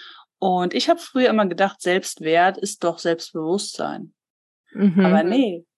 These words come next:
Speaker 1: ne? Weil das ist, also man, so im Alltag hast du ja so einen Slang drauf und dann sagst du, ja, ne, hast du einen guten Selbstwert, meinst aber was ganz anderes damit. Und, äh,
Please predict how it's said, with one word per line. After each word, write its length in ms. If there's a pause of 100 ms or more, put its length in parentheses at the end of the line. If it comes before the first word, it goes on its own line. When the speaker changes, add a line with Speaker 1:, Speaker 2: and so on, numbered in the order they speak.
(100)
Speaker 1:
ne? 300 (100)
Weil 320
das 180
ist, 360 (100)
also 180
man, 240 (640)
so 60
im 160
Alltag 540
hast 180
du 40
ja 40
so 140
einen 80
Slang 500
drauf 440
und 80
dann 120
sagst 320
du, 60
ja, 420
ne, 440
hast 200
du 60
einen 60
guten 260
Selbstwert, 760
meinst 260
aber 200
was 180
ganz 280
anderes 500
damit. 420
Und, 320
äh, 160